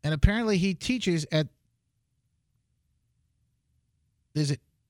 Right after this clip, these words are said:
suny? Fredonia.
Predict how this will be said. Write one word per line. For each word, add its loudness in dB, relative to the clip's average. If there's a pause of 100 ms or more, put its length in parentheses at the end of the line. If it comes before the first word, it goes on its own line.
(520)
suny? 2 (3250)
Fredonia. -2